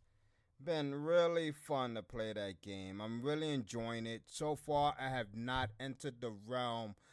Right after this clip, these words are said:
I have not entered the battlefield. So, I'm still training with Juri. It always takes me at least two or three days for me to get into the battlefield 'cause I really wanna get at least the basic patterns of Juri down.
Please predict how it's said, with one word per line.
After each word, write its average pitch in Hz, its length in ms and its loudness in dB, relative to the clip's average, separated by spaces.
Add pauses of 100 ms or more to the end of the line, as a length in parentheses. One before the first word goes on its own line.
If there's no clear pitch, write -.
(160)
I 131 60 -2
have 131 200 -2
not 131 360 0
entered 131 380 -6
the 107 100 -4 (180)
battlefield. 104 920 -2 (320)
So, 110 540 -4 (640)
I'm 117 140 -6
still 143 400 0
training 143 400 -2
with 110 140 -6
Juri. 110 500 -6 (140)
It 127 140 -4
always 143 340 0
takes 127 280 -6
me 120 140 -4
at 110 60 -2
least 107 260 -8
two 107 160 -10
or 101 60 -8 (100)
three 101 180 -10
days 95 360 -8
for 95 140 -12
me 98 180 -8
to 92 80 -12
get 95 240 -8
into 92 200 -12
the 87 100 -8
battlefield 87 580 -12
'cause 95 140 -12
I 92 80 -6
really 110 300 -8
wanna 104 220 -8
get 101 300 -8
at 104 100 -10
least 113 460 -8
the 107 80 -6
basic 117 520 -8
patterns 101 420 -8
of 85 140 -12
Juri 92 340 -10
down. 90 420 -12